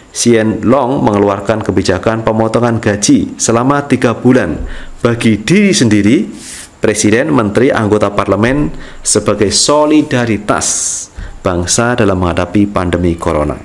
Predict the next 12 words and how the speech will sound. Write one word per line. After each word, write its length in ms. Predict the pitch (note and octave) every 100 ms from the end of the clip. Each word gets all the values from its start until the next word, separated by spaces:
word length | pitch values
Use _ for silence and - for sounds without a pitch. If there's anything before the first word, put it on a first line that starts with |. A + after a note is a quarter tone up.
| - - - - - -
Jadi, 240 | F#2+ B2 C#3
dari 240 | A2+ G#2
presiden, 800 | - F#2+ C#3 C#3 A#2+ G2+ G2 -
perdana 400 | - - G2 F2+
menteri, 800 | F2+ B2 D3+ D3+ B2 A2+ A2 A2
parlemennya, 1120 | - G#2 F#2 B2 D3 D3 C3+ C3 A#2 G#2 G#2 A2 - - -
semua, 800 | - - G2+ G#2 A2+ A2 A2 A2 A#2+ - -
eh, 80 | G2
dengan 240 | G2 F#2
sukarela 960 | F#2 G2+ F#2 F#2 G2 A2+ A2+ A2 G#2+ A2+
dipotong 640 | A#2+ G#2+ A#2+ A#2+ A#2 G#2+
gajinya 480 | G2+ F2+ A2+ G#2+